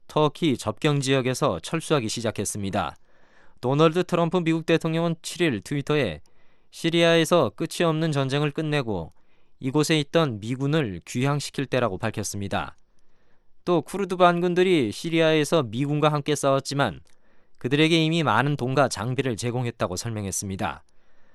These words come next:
쿠르드 반군이 주도하는 시리아 민주군은 그간 미군 지원 아래 이슬람 순위파 무장단체 아이에스 격퇴전에 참여한 바 있었습니다. 앞서 미국 정부는 어제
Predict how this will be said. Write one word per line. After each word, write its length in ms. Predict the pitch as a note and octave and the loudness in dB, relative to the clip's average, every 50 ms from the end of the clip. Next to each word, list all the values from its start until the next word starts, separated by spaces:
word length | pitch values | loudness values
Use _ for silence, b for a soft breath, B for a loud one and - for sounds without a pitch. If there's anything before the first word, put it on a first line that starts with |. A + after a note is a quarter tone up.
| - - - - - - | -20 -20 -20 -20 -20 -12
쿠르드 280 | - - E3 F3+ F3+ F3+ | -6 -2 -2 0 2 6
반군이 460 | F3+ F3+ F3 E3+ E3+ E3+ F3+ F3+ F3+ | 6 6 6 6 2 0 0 0 0
주도하는 580 | E3 E3 D#3 D#3+ E3 E3+ E3+ F3 F3+ E3 C#3+ B2 | 0 0 0 4 4 4 4 4 2 0 0 -2
시리아 380 | - - - D3+ D#3+ D#3+ D#3+ | -4 -6 -4 0 0 2 2
민주군은 800 | D#3+ D3+ B2+ B2 C3 B2 C3 B2+ C3 D3 D#3 D#3 B2 F2 D#2 D2 - - - - - - - | 0 0 -2 -2 -4 -4 -4 -4 -2 0 0 -2 -2 -4 -8 -10 -14 -18 -20 -20 -20 -14 -8
그간 340 | - C3 C3+ D3+ D#3 D3+ | -4 -2 0 0 0 0
미군 320 | A#2+ G#2 A#2+ C3+ C#3+ D3 C#3 | -2 -4 -4 -2 -2 -2 0
지원 260 | B2+ C3+ C#3+ D3 C#3+ | 0 0 0 2 2
아래 340 | C#3+ C3 B2 A2 E2+ C#2 - - - - - - - - - - - - | 2 2 2 0 -2 -4 -10 -16 -20 -20 -20 -20 -20 -20 -20 -20 -18 -12
이슬람 440 | - A#2 - C#3+ D3 D3+ D#3+ E3 E3 | -10 -8 -4 -2 2 2 2 2 2
순위파 460 | - - D3 C#3+ D3 D3 - - D#3+ | -2 -2 -2 -2 -2 -2 -2 0 0
무장단체 840 | D#3 D3 C#3 C3+ D3+ D3 D3 C3+ C#3 C3 B2+ - D#3+ D3 A#2 F2 D2+ - - | 0 0 0 0 0 0 0 0 -2 -2 -4 -4 -4 -2 -4 -4 -6 -10 -14
아이에스 680 | - G2+ A2 A#2+ B2+ C#3 C#3+ C#3 - - - D#3 A#2+ E2+ - | -10 -6 -2 0 0 0 0 0 -2 -4 -2 -2 -2 -4 -6
격퇴전에 600 | - G#2+ G#2+ - - D3+ B2+ B2+ C3+ B2 G#2+ F2+ | -6 -8 -8 -4 -4 -4 -2 -2 -2 -2 -4 -6
참여한 400 | - - - C3+ C3+ B2 A2+ A2 | -6 -8 -6 -4 -2 -2 -2 0
바 80 | A2 | -2
있었습니다. 680 | G2+ - - G#2 - - G2+ G2 F#2+ A2 G2+ E2+ - - - - - - - - - - - - - - - - - - - | -2 -2 -4 -8 -8 -6 -6 -4 -2 -2 -2 -4 -6 -10 -16 -20 -20 -20 -20 -20 -20 -20 -20 -20 -20 -20 -20 -20 -20 -8 -4
앞서 260 | - C3 - - G#3 | -2 2 2 4 2
미국 300 | F3+ C#3+ E3 F3 F3 - | 2 2 0 -2 -2 0
정부는 320 | - F3+ E3+ E3 F#3+ G3 G3 | 2 2 4 2 2 2 4
어제 520 | F3 D#3+ D3+ E3+ E3 C3+ F#2+ D2 D2 D#2+ | 4 4 4 4 4 2 2 -2 -6 -12